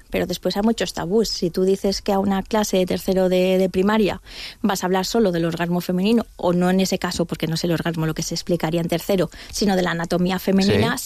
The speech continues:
Speaker 1: siempre habría alguien que pondría el grito en el cielo y siempre hay ese
Speaker 2: Però aquesta
Speaker 1: miedo.
Speaker 2: persona té un problema.
Speaker 1: Claro,
Speaker 2: I s'ha
Speaker 1: però
Speaker 2: d'entendre que aquesta persona té un problema, no, no que, no que aquesta persona, l-, eh, eh,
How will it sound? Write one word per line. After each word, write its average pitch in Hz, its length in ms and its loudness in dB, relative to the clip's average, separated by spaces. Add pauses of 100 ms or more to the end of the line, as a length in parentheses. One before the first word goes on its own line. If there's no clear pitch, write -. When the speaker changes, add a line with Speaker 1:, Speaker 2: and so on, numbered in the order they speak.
Speaker 1:
siempre 220 280 2
habría 196 360 -2
alguien 254 360 2 (500)
que 208 100 2
pondría 190 320 0
el 185 60 2
grito 196 200 0
en 202 80 0
el 208 120 2
cielo 254 500 2
y 240 120 0
siempre 220 540 0
hay 214 200 -4 (180)
ese 240 160 -2
Speaker 2:
Però 220 80 2
aquesta 113 220 2
Speaker 1:
miedo. 220 100 2
Speaker 2:
persona 143 260 2
té 151 100 0
un 151 80 -2
problema. 113 520 0 (240)
Speaker 1:
Claro, 220 380 -8
Speaker 2:
I 135 100 2
s'ha 185 80 2
Speaker 1:
però 147 80 2
Speaker 2:
d'entendre 165 480 0
que 127 80 -8
aquesta 127 240 -6
persona 156 320 -4
té 185 400 -2
un 120 240 2
problema, 98 640 2
no, 131 380 2
no 135 340 2
que, 139 200 0
no 131 260 0
que 131 160 -2
aquesta 127 320 -4
persona, 123 460 2 (340)
l-, 120 340 2
eh, 113 340 2 (520)
eh, 110 600 2